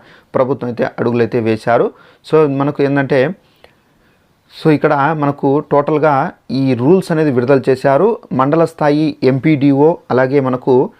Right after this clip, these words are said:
యూఎల్బీలో మున్సిపల్ కమిషనర్ ఈ ప్రక్రియ బాధ్యతలు అయితే తీసుకుంటారండి. రేషన్ కార్డు ముసాయిదా డ్రాఫ్ట్ను గ్రామసభ వార్డులో అయితే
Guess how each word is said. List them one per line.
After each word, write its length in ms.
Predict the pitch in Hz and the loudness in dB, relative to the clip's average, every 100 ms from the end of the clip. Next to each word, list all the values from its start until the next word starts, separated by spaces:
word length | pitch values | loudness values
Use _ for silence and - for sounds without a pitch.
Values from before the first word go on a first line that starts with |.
| _ _ _ | _ _ _
యూఎల్బీలో 960 | 123 139 170 180 160 139 143 143 131 147 | -2 2 4 4 2 0 2 4 4 2
మున్సిపల్ 520 | 135 143 - - 165 - | 0 -2 -2 -2 -2 -2
కమిషనర్ 400 | 139 139 - 131 | -4 -4 -4 -4
ఈ 60 | 120 | -4
ప్రక్రియ 500 | 123 120 135 127 120 | -4 -4 -2 -2 -2
బాధ్యతలు 460 | 110 117 120 120 | -2 -2 -2 -2
అయితే 160 | 117 127 | -2 -2
తీసుకుంటారండి. 760 | - 117 - 120 120 113 147 | -4 -6 -4 -2 0 0 -2
రేషన్ 420 | 160 123 127 151 | 0 0 2 -2
కార్డు 400 | 143 139 135 131 | -2 -2 0 0
ముసాయిదా 560 | 135 123 113 143 139 147 | 0 -4 0 0 2 0
డ్రాఫ్ట్ను 800 | 120 110 131 - 139 139 123 135 | -2 -2 -2 -2 -4 -2 -2 -2
గ్రామసభ 420 | 131 131 135 127 | -2 -2 -4 -2
వార్డులో 420 | 131 120 117 120 117 | 0 2 0 0 -2
అయితే 380 | 117 131 139 | 0 -2 -2